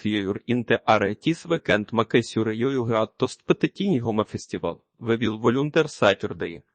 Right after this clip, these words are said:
Публікація від Тіфані. Тіфані Т. Тіні Гоме, двадцять один березня дві тисячі дев'ятнадцять, чотири, чотири вісім. Крихітний будиночок з вбиральнею.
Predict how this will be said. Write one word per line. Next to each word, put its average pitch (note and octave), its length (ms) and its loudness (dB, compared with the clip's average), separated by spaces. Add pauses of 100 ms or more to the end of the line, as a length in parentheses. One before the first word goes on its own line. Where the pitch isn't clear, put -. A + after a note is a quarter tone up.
(140)
Публікація G#2+ 720 2
від A2 220 -4
Тіфані. G#2+ 580 -2 (140)
Тіфані F#3+ 520 0
Т. A#2 220 2
Тіні A#2 380 -2
Гоме, A#2+ 400 0
двадцять - 600 0
один A#2 340 0
березня G2+ 440 2
дві G#2 220 -4
тисячі A2 520 -2
дев'ятнадцять, G#2+ 880 0 (200)
чотири, G#2 560 0 (240)
чотири D3+ 440 2
вісім. A2 420 -2 (260)
Крихітний D#3+ 540 0
будиночок G#2+ 680 -2
з G#2 80 -12
вбиральнею. A2 720 2